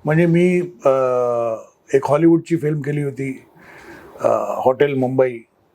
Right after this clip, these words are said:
अ, अँथनी महारसची. ती परत, अ, अ, वॉरियर क्वीन नावाची एक फिल्म केली. तर त्या वॉरियर क्वीन नावाच्या फिल्ममध्ये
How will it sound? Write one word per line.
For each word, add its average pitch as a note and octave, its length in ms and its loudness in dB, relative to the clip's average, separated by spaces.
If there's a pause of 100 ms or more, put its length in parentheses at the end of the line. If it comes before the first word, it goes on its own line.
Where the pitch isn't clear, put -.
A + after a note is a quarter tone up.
(160)
अ, A#2 40 -4 (1600)
अँथनी C3+ 360 0
महारसची. A#2+ 680 -4 (1800)
ती E3 260 4
परत, C#3 520 -4
अ, B2 460 -2 (880)
अ, - 20 0 (2250)
वॉरियर C3+ 600 0 (100)
क्वीन E3 220 -6
नावाची C#3 360 -10
एक C3 160 -12
फिल्म B2 160 -6
केली. A2 240 -6
तर A#2+ 120 -2
त्या D3+ 140 0
वॉरियर C3+ 480 2
क्वीन E3 400 0
नावाच्या D3+ 380 0
फिल्ममध्ये C#3+ 680 -2